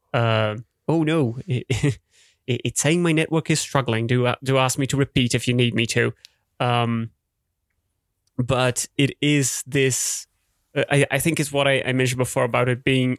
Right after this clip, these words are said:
unrelenting. And, like, Airplane and, and Police Squad, Naked Gun, like, there are so many jokes.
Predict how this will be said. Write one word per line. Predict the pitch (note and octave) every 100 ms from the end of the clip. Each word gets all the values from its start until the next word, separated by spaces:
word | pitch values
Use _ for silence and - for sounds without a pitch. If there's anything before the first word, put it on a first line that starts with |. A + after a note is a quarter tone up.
| -
unrelenting. | C#3+ C#3 A#2+ B2+ C3 A#2+ - G2+ - - _
And, | C3+ C3+
like, | B2+ A#2+ -
Airplane | C3+ C3 C#3 C3+ C3 C3
and, | A2 -
and | A#2
Police | B2 C#3 C#3
Squad, | - C3 C3 A#2+
Naked | A#2 B2
Gun, | B2+ B2
like, | B2 B2
there | C3+ C#3
are | A#2+ - _ -
so | - E3 D#3 D3+ D3 -
many | C#3+ C#3 C3+ A#2
jokes. | - C#3+ G2+ - -